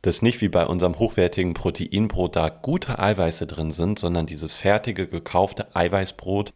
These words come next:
besteht in der Regel zum Großteil aus reinem Gluten. Wieso? Gluten ist ein Eiweiß, nämlich das Klebeeiweiß.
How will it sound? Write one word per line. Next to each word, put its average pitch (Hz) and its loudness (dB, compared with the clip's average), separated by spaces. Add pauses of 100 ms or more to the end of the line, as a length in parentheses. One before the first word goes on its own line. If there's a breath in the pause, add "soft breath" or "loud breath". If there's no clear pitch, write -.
besteht 95 -2
in 85 -2
der 80 2
Regel 95 2
zum 78 -4
Großteil 85 -2
aus 82 -4
reinem 107 2
Gluten. 85 -2 (120)
Wieso? 104 2 (100)
Gluten - 0
ist - -4
ein 80 -4
Eiweiß, 107 2
nämlich 80 -6
das - -6
Klebeeiweiß. 117 -2